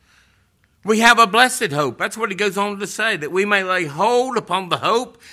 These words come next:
that is set before us, which hope we have as an anchor of their soul, both sure and steadfast, which entereth into that within the veil, where the forerunner for us is even entered, even Jesus, made a high priest forever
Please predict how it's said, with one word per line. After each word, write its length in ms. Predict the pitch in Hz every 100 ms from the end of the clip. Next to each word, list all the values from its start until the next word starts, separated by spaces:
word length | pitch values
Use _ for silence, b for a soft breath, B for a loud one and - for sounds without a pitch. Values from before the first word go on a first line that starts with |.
| B -
that 180 | 208
is 160 | 190 -
set 260 | 214 226 208
before 400 | 196 208 214 214
us, 640 | 277 226 123 - - - _ _ _ _ _ _ _ -
which 260 | 196 -
hope 340 | 196 269 190 180
we 200 | 190 156
have 340 | 190 247 196
as 100 | 147
an 160 | 165 180
anchor 400 | 214 - 196 190
of 140 | 165
their 100 | 170
soul, 640 | - - 220 233 190 131 B B B -
both 260 | 208 180
sure 400 | - - 262 254
and 160 | 196 151
steadfast, 800 | - 208 226 147 175 139 - -
which 260 | 151 - -
entereth 560 | 147 214 262 269 254 - b b -
into 540 | 180 226 240 165 160
that 440 | 127 147 196 170
within 340 | 170 151 165 190
the 80 | 175
veil, 460 | 165 139 117 101 b b b b
where 140 | 151
the 120 | 131 127
forerunner 640 | - 175 202 196 202 202
for 240 | 151 175
us 220 | 185 185 170
is 180 | 143
even 500 | 139 127 117 123 120 B B B
entered, 360 | - 190 151 120
even 280 | 131 139 135
Jesus, 560 | 127 123 87 104 95
made 180 | 107 104
a 60 | 95
high 220 | 90 95
priest 560 | - 101 98 90 - _
forever 580 | - 98 87 78 73